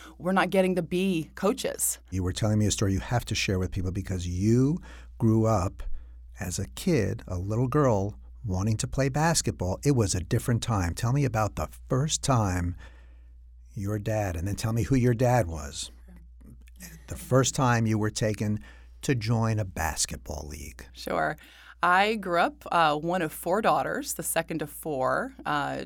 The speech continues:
Speaker 1: to a three-time N B A All-Star. Um, six eight center, which probably would be short by today's standards. Um,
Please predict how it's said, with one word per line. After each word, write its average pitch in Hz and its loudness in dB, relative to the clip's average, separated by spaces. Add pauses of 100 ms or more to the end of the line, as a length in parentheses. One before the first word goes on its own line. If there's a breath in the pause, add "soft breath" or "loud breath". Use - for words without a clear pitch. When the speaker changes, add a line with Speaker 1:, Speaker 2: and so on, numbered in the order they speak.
(120)
Speaker 1:
to 160 -6
a 151 0
three-time 156 -6
N 156 -4
B 170 -4
A 190 -4
All-Star. - -2 (460 loud breath)
Um, 143 -2
six - 0
eight 196 0
center, 185 0
which - -8
probably 165 -2
would 156 -6
be 165 -8
short - -4
by 156 -4
today's 156 -8
standards. 170 -6 (420 loud breath)
Um, 151 0